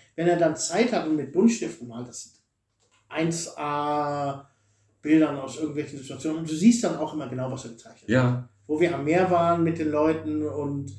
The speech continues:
Speaker 1: welche Leute wir getroffen haben, die da neben uns, da erinnere ich mich dran, die hatten zufällig einen grünen Sonnenschirm, wo Kamenitzer draufsteht.
Speaker 2: Ja.
Speaker 1: Dann malt er mir gerade einen Sonnenschirm.
Speaker 2: Ach.
Speaker 1: Aber
Speaker 2: <laughs>
Speaker 1: ein Jahr später.
Speaker 2: Ach.
Speaker 1: Jetzt nicht direkt danach.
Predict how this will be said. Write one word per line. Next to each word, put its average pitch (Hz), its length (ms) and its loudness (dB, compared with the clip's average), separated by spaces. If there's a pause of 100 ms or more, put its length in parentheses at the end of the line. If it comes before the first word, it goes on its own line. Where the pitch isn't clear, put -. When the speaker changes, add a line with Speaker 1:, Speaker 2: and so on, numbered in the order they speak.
(340)
Speaker 1:
welche 147 220 -4
Leute 165 280 4
wir 160 80 2
getroffen 165 400 -4
haben, 160 300 -2
die 170 140 -8
da 170 120 2
neben 185 280 6
uns, 196 180 -4
da 160 180 -2
erinnere 196 420 4
ich 202 120 -8
mich 202 140 -6
dran, 185 260 -6
die 170 120 -4
hatten 170 180 -6
zufällig 190 380 -6
einen 170 300 -4 (220)
grünen 202 260 2
Sonnenschirm, 196 480 0
wo 151 80 -4
Kamenitzer 220 600 2
draufsteht. 196 580 -4
Speaker 2:
Ja. 110 200 2
Speaker 1:
Dann 175 120 4
malt 202 240 4
er 247 80 8
mir 247 120 8
gerade 262 180 0
einen 302 80 -6
Sonnenschirm. 339 500 0
Speaker 2:
Ach. - 360 -8
Speaker 1:
Aber 202 300 6
Speaker 2:
<laughs> - 1200 -2
Speaker 1:
ein 175 220 2
Jahr 156 120 6
später. - 540 -4 (340)
Speaker 2:
Ach. - 380 -14
Speaker 1:
Jetzt 165 180 0
nicht 233 200 8
direkt 165 260 0
danach. 190 460 -2